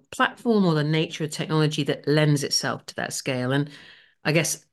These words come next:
part of that question is, is a nod to the fact that we know and we hear from some industrials that some of the challenges for them are around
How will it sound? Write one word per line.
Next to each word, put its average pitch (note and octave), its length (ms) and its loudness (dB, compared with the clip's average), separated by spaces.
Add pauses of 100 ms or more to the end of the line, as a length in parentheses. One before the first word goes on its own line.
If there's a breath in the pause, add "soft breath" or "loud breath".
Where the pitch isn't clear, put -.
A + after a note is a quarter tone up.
(120)
part G3+ 320 2
of E3+ 80 -2
that D3 180 -2
question C3+ 380 -4
is, B2+ 200 -2
is D3 120 -4
a D3+ 80 2
nod E3 320 4
to E3 100 -2
the D#3+ 80 -6
fact E3 200 -2
that D3+ 100 -4
we F3 160 4
know E3+ 300 6
and D#3 100 4
we D3+ 140 4
hear F3 420 0
from D3+ 260 -4
some D3+ 200 -2
industrials C#3+ 580 -2
that - 200 -2 (420 loud breath)
some G3+ 180 6
of F#3 60 8
the D3 80 4
challenges D3 520 2
for D#3 100 -4
them D#3 220 4
are D3 140 2
around C#3+ 380 0